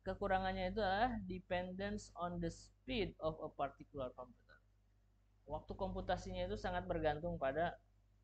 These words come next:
kecepatan dari komputer tersebut,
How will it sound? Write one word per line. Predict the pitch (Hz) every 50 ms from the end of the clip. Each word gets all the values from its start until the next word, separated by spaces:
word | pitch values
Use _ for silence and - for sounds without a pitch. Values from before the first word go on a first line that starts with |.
| _ - -
kecepatan | 175 - 180 175 - 151 143 - 170 180 180 165
dari | 147 143 143 165 175 147 -
komputer | - 185 175 180 - 220 233 226 247 220 170 135 - - _ _
tersebut, | - 185 180 - 226 220 202 139 -